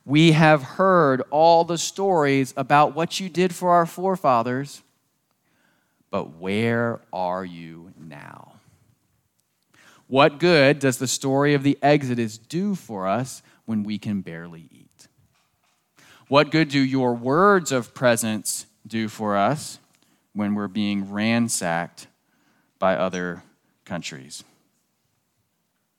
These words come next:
Gideon is cynical and jaded.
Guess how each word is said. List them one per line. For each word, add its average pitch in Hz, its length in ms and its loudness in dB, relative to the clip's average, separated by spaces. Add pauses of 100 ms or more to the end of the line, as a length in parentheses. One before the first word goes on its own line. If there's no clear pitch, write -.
(2000)
Gideon 113 360 0
is 101 420 -6
cynical 135 800 -2 (680)
and 87 140 -8
jaded. 82 340 -6